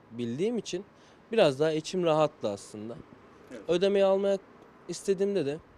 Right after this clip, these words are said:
Speaker 1: ödemeyi en fazla on dakika içerisinde size E F T yoluyla göndereceğimi iletti yani adam bana. Daha sonrasında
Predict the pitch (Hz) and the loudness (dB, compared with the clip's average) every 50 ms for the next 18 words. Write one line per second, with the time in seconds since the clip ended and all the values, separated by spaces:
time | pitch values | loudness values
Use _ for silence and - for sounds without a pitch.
0 | - - - - 165 170 185 180 180 180 185 190 180 160 165 143 131 135 156 165 | -20 -20 -10 -8 -4 -2 -2 0 0 0 0 0 0 0 -2 -2 -2 0 0 0
1 | 180 180 165 147 - - 127 113 - - 107 104 - - 127 131 135 - - 143 | 0 0 -2 -2 -2 -4 -6 -6 -6 -6 -8 -8 -8 -10 -12 -12 -12 -12 -6 -4
2 | 147 147 147 - - - - - - - - - - - 139 147 156 - 190 185 | -4 -4 -4 -8 -14 -20 -20 -20 -20 -20 -20 -20 -6 2 4 4 4 4 2 0
3 | 180 - 196 190 185 170 151 135 127 123 123 123 127 135 135 135 135 135 135 127 | 2 2 2 2 2 2 0 0 0 0 0 0 0 0 0 0 0 0 0 0
4 | 135 135 127 127 131 123 113 - - - - - - - - - - 147 135 117 | -2 -4 -4 -4 -6 -6 -10 -12 -18 -20 -20 -20 -20 -20 -20 -16 -12 -8 -8 -6
5 | 107 98 - - - 107 104 104 107 104 104 104 107 101 107 107 110 123 156 185 | -8 -8 -10 -14 -12 -10 -10 -10 -10 -10 -10 -8 -8 -8 -8 -8 -8 -8 -8 -10
6 | 185 - - - - - - - - - 135 151 180 202 190 - 208 185 175 160 | -12 -14 -20 -20 -20 -20 -20 -20 -6 0 2 4 4 2 2 0 0 0 0 -2
7 | - - 147 151 185 208 226 | -4 -6 -6 -6 -6 -6 -8